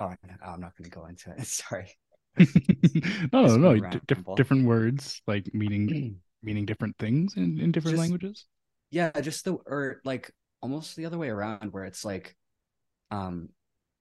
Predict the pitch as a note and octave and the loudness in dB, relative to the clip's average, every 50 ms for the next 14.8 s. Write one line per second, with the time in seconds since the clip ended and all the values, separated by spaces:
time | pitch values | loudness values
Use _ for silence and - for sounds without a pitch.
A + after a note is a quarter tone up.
0 | _ _ _ _ - G#2 G#2+ A#2 A#2+ C#3 C3+ C3 - - A#2+ G#2+ G2+ F#2 F2+ G2 | _ _ _ _ -10 -8 -6 -6 -6 -6 -6 -8 -10 -10 -8 -8 -8 -8 -10 -12
1 | F2 F2+ - - - G2 - - - - F#2+ F2+ F2+ - _ _ _ _ _ _ | -12 -12 -14 -12 -12 -12 -12 -12 -12 -10 -10 -10 -10 -12 _ _ _ _ _ _
2 | _ _ - C#3+ D3 F3 F#3 - - - - _ _ - - - D3+ D3+ - - | _ _ -8 -8 -8 -8 -10 -12 -18 -20 -20 _ _ -18 -12 -12 -12 -10 -10 -10
3 | E3+ D#3 D#3+ D#3+ E3+ E3+ E3+ - - - - _ _ _ _ _ _ _ _ _ | -10 -8 -8 -8 -10 -10 -12 -14 -16 -18 -20 _ _ _ _ _ _ _ _ _
4 | - A2+ A2+ G#2 G2+ F#2 - - A2 G#2 - A2+ - A#2 A#2 A#2+ A#2 G2+ F2+ - | -6 -4 -4 -4 -6 -6 -8 -8 -8 -8 -8 -8 -8 -6 -4 -4 -4 -4 -6 -12
5 | - _ - - A#2 - - _ _ - A2+ G2 F#2 G2 G2 G#2+ G#2 G2 - - | -20 _ -12 -12 -12 -12 -14 _ _ -12 -10 -10 -10 -10 -10 -10 -10 -12 -14 -18
6 | - G2 F#2 - F#2 F2+ F2+ F2+ F2+ F#2 - - - F#2 G2 F#2+ F2+ F#2 F2+ F2 | -18 -18 -14 -12 -10 -10 -10 -10 -12 -14 -16 -16 -14 -12 -12 -10 -10 -10 -10 -8
7 | F#2 F#2+ F#2+ F#2 F#2+ F#2 - _ _ _ - - - - A2 G2+ - G2+ G#2 G2 | -8 -8 -8 -8 -10 -12 -14 _ _ _ -16 -14 -10 -8 -8 -8 -8 -8 -10 -12
8 | G2 - G2+ F2 - - F#2+ F#2 F2+ F#2 F#2 F2+ F#2+ - - - _ _ _ _ | -12 -12 -12 -14 -12 -12 -10 -10 -10 -10 -12 -12 -14 -16 -18 -20 _ _ _ _
9 | _ _ - - C3+ B2 A2+ - B2+ A#2+ A#2 A2 G#2 - F#2+ G#2+ G#2+ G#2+ G#2+ G2+ | _ _ -10 -6 -4 -4 -4 -4 -6 -4 -4 -6 -6 -8 -8 -6 -6 -6 -6 -6
10 | G#2 G#2 - - G2+ F#2+ F#2+ F#2+ F#2+ F#2+ F#2 F#2 F#2 - - _ _ _ _ _ | -8 -10 -12 -12 -10 -10 -8 -8 -8 -10 -10 -12 -12 -14 -20 _ _ _ _ _
11 | _ _ _ _ - F#2+ G2 F#2 - - G2+ G2 F#2+ F#2 F#2 F#2 F#2 F2 F2 G#2 | _ _ _ _ -16 -14 -14 -14 -12 -10 -10 -10 -10 -10 -12 -12 -14 -14 -14 -16
12 | - - G#2+ G#2+ G#2+ - - A2+ A2+ A2+ A2 - A2+ A2 A#2 - - B2+ B2+ A#2+ | -16 -14 -14 -16 -14 -12 -10 -10 -10 -10 -10 -12 -12 -12 -12 -14 -14 -12 -12 -12
13 | F#2+ F#2 F#2+ F#2+ F#2 F2+ F#2 F#2 F#2 F#2 F#2 G2+ F#2 F2 F#2 F2+ - - - G#2+ | -10 -10 -10 -10 -10 -10 -12 -12 -12 -14 -14 -14 -14 -14 -14 -14 -14 -16 -16 -16
14 | - - G#2 F#2 G2+ G#2+ - - - - F2 E2 - - G#2 | -14 -14 -12 -12 -12 -14 -16 -16 -14 -14 -14 -14 -14 -16 -18